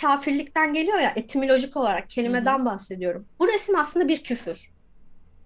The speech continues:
Speaker 1: O güne kadar
Speaker 2: Neye
Speaker 1: gelen
Speaker 2: küfür? Şimdi insanlar nasıl
Speaker 1: geleneksel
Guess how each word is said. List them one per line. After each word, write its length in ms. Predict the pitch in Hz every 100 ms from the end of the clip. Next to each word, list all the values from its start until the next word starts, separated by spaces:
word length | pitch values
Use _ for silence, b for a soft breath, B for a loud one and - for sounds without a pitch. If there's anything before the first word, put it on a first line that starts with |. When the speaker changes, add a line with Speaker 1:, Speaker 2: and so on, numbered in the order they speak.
| - - - -
Speaker 1:
O 100 | 311
güne 200 | 349 349
kadar 380 | 359 311 311 339 - 180
Speaker 2:
Neye 280 | 214 233
Speaker 1:
gelen 360 | 233 254 277 262
Speaker 2:
küfür? 140 | 339 - - -
Şimdi 280 | - 202 214
insanlar 500 | 226 226 233 254 269
nasıl 80 | 277
Speaker 1:
geleneksel 280 | 285 240 208